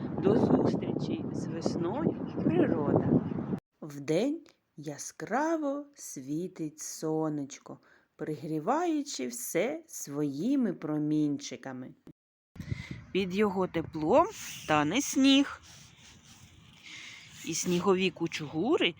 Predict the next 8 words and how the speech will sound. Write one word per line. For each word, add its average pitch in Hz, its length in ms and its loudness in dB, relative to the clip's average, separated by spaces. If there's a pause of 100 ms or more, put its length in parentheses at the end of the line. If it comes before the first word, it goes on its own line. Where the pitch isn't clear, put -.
(300)
вкриваються 196 840 2
ось 151 220 -6
такою 214 540 2
крижаною 147 880 2
коркою. 170 880 0 (1080)
Подивіться, 180 580 0
сніг 311 560 0 (160)
вже 180 200 2